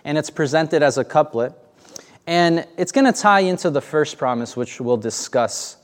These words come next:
later. But right now, we're gonna focus on these ten imperatives. So we're gonna go one by one through all of them, and we'll discuss a little bit.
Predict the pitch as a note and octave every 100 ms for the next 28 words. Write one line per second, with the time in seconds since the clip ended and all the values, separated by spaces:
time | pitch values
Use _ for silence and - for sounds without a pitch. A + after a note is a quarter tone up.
0 | - A2 A2+ G#2 G2 - - - - B2+
1 | C3+ C#3 D3+ D3+ C#3+ C3+ B2+ C3+ B2 B2+
2 | B2+ A#2+ A2+ - - B2 G#2+ A#2 A2 G#2
3 | D#3+ E3+ A#3 A#3 A3 D#3 E3+ G3 G#3 F#3
4 | F3 F3 F#3 F3+ D#3 C#3+ C#3+ D3+ D3 D3
5 | C#3+ A#2 G#2 - - - C#3 C3+ - D3
6 | C3+ C#3 B2+ A#2 A#2 A2+